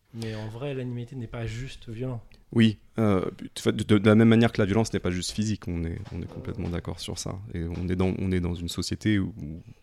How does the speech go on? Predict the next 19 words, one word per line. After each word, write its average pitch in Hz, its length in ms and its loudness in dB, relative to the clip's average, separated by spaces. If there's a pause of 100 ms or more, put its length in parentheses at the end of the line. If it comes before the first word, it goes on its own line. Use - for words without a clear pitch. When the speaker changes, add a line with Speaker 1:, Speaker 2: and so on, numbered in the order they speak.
(140)
Speaker 2:
la 95 100 -4
violence 90 280 -4
émotionnelle, 92 480 -2
émotionnelle 101 520 2
est 98 40 -2
bien 90 160 0
présente. 107 400 -2 (680)
Euh, 87 280 0 (640)
non, 156 120 4
mais 165 120 6
je, 120 220 8
j'ai 117 120 6
amené 139 180 6
ce - 80 0
sujet 139 240 2
tout - 100 -12
simplement 117 380 0
parce 90 260 -4
que, 87 300 -2